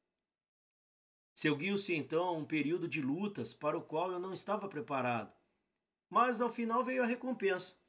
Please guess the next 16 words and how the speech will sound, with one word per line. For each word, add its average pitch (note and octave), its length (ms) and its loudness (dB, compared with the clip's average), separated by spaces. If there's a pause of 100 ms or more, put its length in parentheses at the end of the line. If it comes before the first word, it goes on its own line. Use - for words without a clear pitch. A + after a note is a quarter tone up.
(360)
E G2+ 180 -4
em D#3+ 140 2
abril C#3+ 280 4
de B2+ 140 0
mil E3+ 280 2
oitocentos F#3+ 600 0
e D#3 40 -2
oitenta E3+ 320 -4
e C#3 80 -4
sete D3+ 520 -2 (200)
foi E3 220 0
fundada B2 800 0
a A2+ 200 -6 (160)
Tesla G3 580 6
Electric G3+ 1080 0 (240)
Company, E3+ 640 4